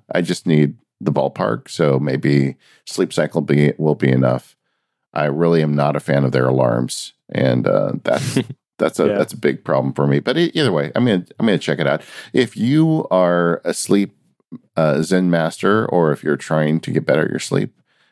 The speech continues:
Speaker 1: we have a forum. You should, uh, let us know what you're doing, maybe what your favorite apps are, or what works for you, what doesn't.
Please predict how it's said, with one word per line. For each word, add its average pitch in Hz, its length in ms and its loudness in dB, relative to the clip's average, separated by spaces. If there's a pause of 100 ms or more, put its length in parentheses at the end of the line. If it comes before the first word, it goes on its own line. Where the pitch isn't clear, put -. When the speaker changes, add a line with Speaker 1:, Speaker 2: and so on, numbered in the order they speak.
(160)
Speaker 1:
we 82 160 0
have 85 180 0
a 85 40 -4
forum. 117 500 -2 (260)
You 80 100 0
should, 76 300 0
uh, 73 240 2
let 76 160 0
us - 160 -4
know 82 100 2
what 76 160 0
you're 67 100 -2
doing, 69 500 0
maybe 60 340 0 (100)
what 76 140 0
your - 140 0
favorite 67 320 2
apps 64 300 -2
are, 73 240 2
or 64 60 0
what 65 260 -4
works 64 240 -2
for 76 120 -2
you, 69 140 4
what 62 160 2
doesn't. - 420 -4